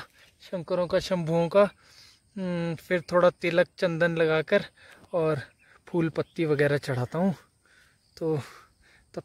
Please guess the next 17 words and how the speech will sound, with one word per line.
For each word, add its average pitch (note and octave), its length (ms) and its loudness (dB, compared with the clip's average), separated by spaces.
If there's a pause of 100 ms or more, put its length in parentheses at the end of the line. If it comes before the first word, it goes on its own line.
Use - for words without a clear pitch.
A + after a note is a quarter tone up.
तक D3 200 -8
आप C#3 220 -4
लीजिए C#3+ 420 -2 (640)
एक A2 180 -8 (140)
ब्रेक। F3+ 460 4 (1300)
तो F#3 80 0
ये G3 260 8
लीजिए G3+ 520 6 (960)
शंभू F#3+ 400 4
महादेव F3+ 580 4
का F#3 140 4
तिलक F#3+ 460 4 (180)
चंदन F3 420 -2
से, A#3 280 4 (680)
उनको E3 360 -4
फूल F3+ 380 -4
पत्ती F#3+ 540 0